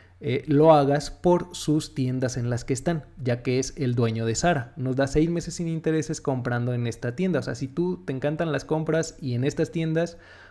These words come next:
pues ahí lo tienes. Tienes más oportunidades de esto. Diez por ciento en puntos premia en Zara, Bershka, Pull&Bear, Stradivarius, Massimo Dutti, entre otras, ¿verdad?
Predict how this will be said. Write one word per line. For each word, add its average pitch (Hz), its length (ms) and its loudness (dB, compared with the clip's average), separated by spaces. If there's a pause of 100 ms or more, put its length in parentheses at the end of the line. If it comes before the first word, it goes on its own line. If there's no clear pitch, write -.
(160)
pues 180 380 2
ahí 127 260 2
lo 127 140 0
tienes. 110 400 -4
Tienes 135 540 -2
más 127 520 -4
oportunidades 139 880 0
de 139 180 4
esto. 143 280 -2
Diez 135 200 2
por 147 200 -2
ciento 160 340 -2
en 156 120 -2
puntos 147 360 -2
premia 180 520 -2 (380)
en 127 200 -4
Zara, 151 380 4
Bershka, 139 560 0
Pull&Bear, 131 580 2
Stradivarius, 135 1040 0 (440)
Massimo 131 360 0
Dutti, 160 680 0
entre 123 280 -2
otras, - 480 -4 (200)
¿verdad? 127 400 -2